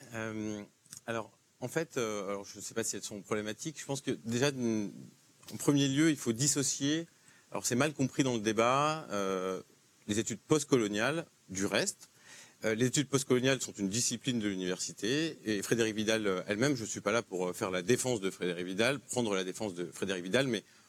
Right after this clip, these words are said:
je dois rétablir la vérité de ses propos. Elle a dit que, euh, ces études avaient leur place dans l'université. Les études postcoloniales, ce sont l'ensemble des études qui ont visé,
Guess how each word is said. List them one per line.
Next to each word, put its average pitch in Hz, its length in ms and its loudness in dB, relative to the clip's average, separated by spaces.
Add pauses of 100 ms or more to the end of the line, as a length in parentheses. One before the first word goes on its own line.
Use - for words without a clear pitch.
(100)
je - 60 -20
dois 92 100 0
rétablir 110 580 0
la 98 140 0
vérité 110 300 0
de 117 60 0
ses - 120 -2
propos. 151 360 2 (440)
Elle 87 100 -4
a 92 40 -4
dit 131 100 -2
que, 120 100 0
euh, - 300 -4
ces - 200 -6
études 160 200 0
avaient 101 160 0
leur 98 120 -2
place 143 160 0
dans 127 80 0
l'université. 113 480 0
Les 92 120 -2
études 113 200 -2
postcoloniales, 123 640 2 (340)
ce 123 140 -2
sont 110 440 0
l'ensemble 110 340 0
des 92 160 0
études 165 420 -2 (260)
qui - 80 0
ont 127 80 6
visé, 127 480 2